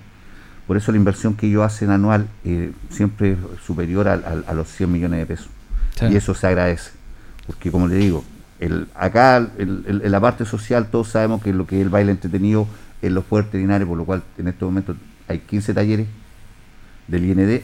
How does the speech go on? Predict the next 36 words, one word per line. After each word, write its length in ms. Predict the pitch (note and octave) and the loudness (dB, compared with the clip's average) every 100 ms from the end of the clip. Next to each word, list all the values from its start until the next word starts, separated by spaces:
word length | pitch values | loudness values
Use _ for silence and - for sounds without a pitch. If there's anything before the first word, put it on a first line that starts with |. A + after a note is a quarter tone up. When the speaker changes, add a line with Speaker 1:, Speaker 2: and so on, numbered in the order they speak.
| - | 0
Speaker 1:
más 240 | A2 C3 | 2 4
no, 200 | C3 A2+ | 4 2
los 180 | G#2+ G2+ | 0 -2
que 140 | G#2 | 0
debemos 280 | G2 G2+ A2 | 2 2 2
completar 500 | G#2+ F#2 - F#2 F#2+ | 0 -4 -2 0 2
nosotros, 420 | G2+ F#2 G2+ G2+ G2+ | 0 0 -2 -4 -4
que 80 | F2+ | -8
son 280 | - F#2+ F#2+ - | -6 -4 -6 -8
para 160 | - F2+ | -4 -4
la 120 | F2 | -2
Junta 200 | G#2 G2+ | -4 -2
de 60 | F2+ | -2
Vecinos, 240 | A2+ G2+ | 0 0
porque 180 | F#2+ - - - | -2 -4 -8 -6
muchas 280 | G#2 G#2+ G#2 | -4 -2 -4
quedan 280 | - G#2+ G2 | 0 2 2
afuera 360 | G2 A#2+ A#2 A2+ - - - - | 0 -2 -2 -4 -10 -12 -16 -10
y 60 | F2+ | -4
que 120 | F#2 | 0
lo 120 | F#2+ | 0
piden, 300 | A#2+ A2 G#2 G#2+ - - - - - | 2 2 0 -4 -10 -12 -12 -16 -12
que 320 | - G2 G2 F2+ - - - - | -4 -2 -2 -4 -10 -18 -16 -8
después 340 | G2+ G#2+ A2+ | -6 -4 0
cuando 240 | A2+ G#2+ | 2 2
nosotros 340 | G#2 G#2+ A#2 A#2 | 0 -2 -2 -2
realizamos 400 | G#2+ G#2+ A#2 A2+ | -2 0 2 4
un 60 | |
masivo 340 | G#2+ G#2+ - A2+ | 2 0 0 2
nunca 380 | A2+ A2+ - G#2+ | 4 2 0 0
po-, 220 | G2 G#2 | 0 -2
tenemos 340 | - G#2 A2 | -2 -2 0
menos 240 | G#2+ A2 A2 | 0 0 0
de 80 | |
seiscientas 420 | G#2 G2+ - G2+ - | 0 -2 -2 -4 -6
personas, 360 | - - F#2 | -8 -6 -8